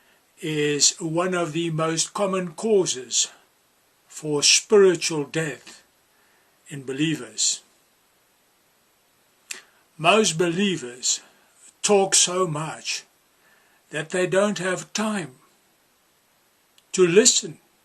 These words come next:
to Jesus. They are so busy talking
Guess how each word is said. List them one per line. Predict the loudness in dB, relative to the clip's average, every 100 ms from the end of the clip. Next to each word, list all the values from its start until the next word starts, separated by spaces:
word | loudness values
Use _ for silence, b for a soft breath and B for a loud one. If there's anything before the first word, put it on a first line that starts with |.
| _ _ _ _
to | -4
Jesus. | -2 -2 -2 -4 -4 -10 -12 _ _ _ _ _ _ _ _ _ _ _ b b b b
They | -2 -2
are | 2 2 4
so | 2 2 0 2
busy | 4 4 4 0 -6 -12 _ _ -14 0
talking | 6 6 6 0 -8 -14